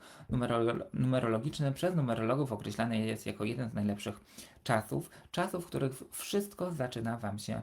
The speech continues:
układać. I to jest taki dobry moment, żeby skupić się na tym, co pozytywne, skupić się na tym, co optymistyczne i co dobre. Czasami macie tendencję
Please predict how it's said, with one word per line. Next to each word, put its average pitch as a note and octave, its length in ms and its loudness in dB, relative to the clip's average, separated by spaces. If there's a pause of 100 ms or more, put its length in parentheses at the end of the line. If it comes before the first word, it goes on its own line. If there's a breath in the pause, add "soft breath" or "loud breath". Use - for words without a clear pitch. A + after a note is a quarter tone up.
(320 loud breath)
układać. - 680 0
I - 80 -4
to F#3+ 80 -2
jest G#3+ 160 0
taki G3+ 220 -2
dobry D3 380 2
moment, C#3+ 380 0
żeby C#3+ 220 0
skupić - 360 -4
się D#3+ 80 -2
na C#3+ 120 0
tym, C#3+ 200 0
co D#3+ 160 -2
pozytywne, C3+ 800 -2 (300 loud breath)
skupić C#3+ 340 -4
się B2+ 100 -2
na B2 120 0
tym, B2 160 -4
co A2+ 180 -2
optymistyczne A#2+ 800 -2
i - 120 -6
co A2+ 160 -6
dobre. - 360 -6 (240 loud breath)
Czasami D#3 340 4
macie E3 320 0
tendencję A#2+ 480 -2